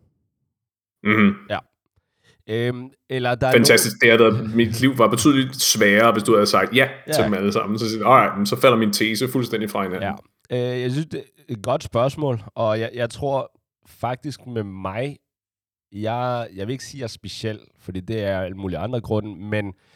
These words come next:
Speaker 2: i forhold til det her,
Speaker 1: <laughs>
Speaker 2: der vil jeg faktisk sige, at jeg,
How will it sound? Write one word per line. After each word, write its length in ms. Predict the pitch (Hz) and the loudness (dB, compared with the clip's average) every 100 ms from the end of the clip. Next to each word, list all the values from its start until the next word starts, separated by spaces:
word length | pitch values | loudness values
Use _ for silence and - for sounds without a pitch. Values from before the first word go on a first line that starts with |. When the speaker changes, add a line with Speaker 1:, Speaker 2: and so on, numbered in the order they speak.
| _ - | _ -8
Speaker 2:
i 100 | 117 | -6
forhold 320 | - 127 131 | -2 0 0
til 140 | 113 117 | -2 -2
det 160 | 143 143 | 0 2
her, 200 | 151 92 67 - | 0 -4 -6 -14
Speaker 1:
<laughs> 220 | _ _ | _ _
Speaker 2:
der 120 | - 131 | -4 -2
vil 100 | 143 | -2
jeg 160 | 127 | -2
faktisk 360 | 117 113 110 - | -2 -4 -4 -6
sige, 320 | 117 135 131 | -6 -4 -4
at 180 | 104 98 | -6 -4
jeg, 300 | 110 113 | -4 -4